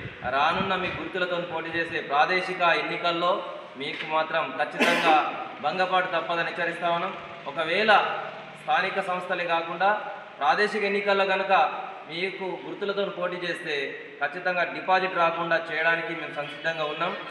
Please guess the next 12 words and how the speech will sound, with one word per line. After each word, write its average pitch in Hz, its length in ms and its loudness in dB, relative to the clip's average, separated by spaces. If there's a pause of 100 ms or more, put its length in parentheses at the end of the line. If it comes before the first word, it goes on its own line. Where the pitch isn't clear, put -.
(300)
మా 175 280 6 (320)
బీసీలను 208 380 0
గెలిపించుకునే 196 580 -2
కంటే 190 380 2 (360)
మీ, 185 340 -2 (600)
మీకు 185 160 -6
సంబంధించిన 196 460 2
రాజకీయ 185 380 6
పార్టీలకు 185 400 2
సంబంధించిన 180 440 -4
వాళ్ళని, 170 260 -4
వాళ్ళని 160 320 0